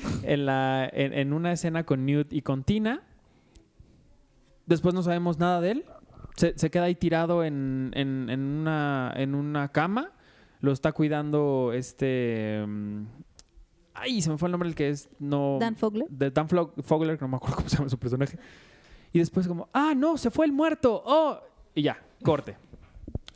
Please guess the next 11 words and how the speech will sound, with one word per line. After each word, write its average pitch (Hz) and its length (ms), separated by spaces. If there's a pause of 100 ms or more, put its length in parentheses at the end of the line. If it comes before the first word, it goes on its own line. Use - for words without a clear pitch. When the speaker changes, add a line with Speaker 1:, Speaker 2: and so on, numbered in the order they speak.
(180)
Speaker 1:
Media 202 300
hora 214 120
después 185 500
aparece 147 380
este 151 180
hombre 151 400 (440)
en 135 180
un 143 120
mausoleo 131 540
así 113 240
de, 107 200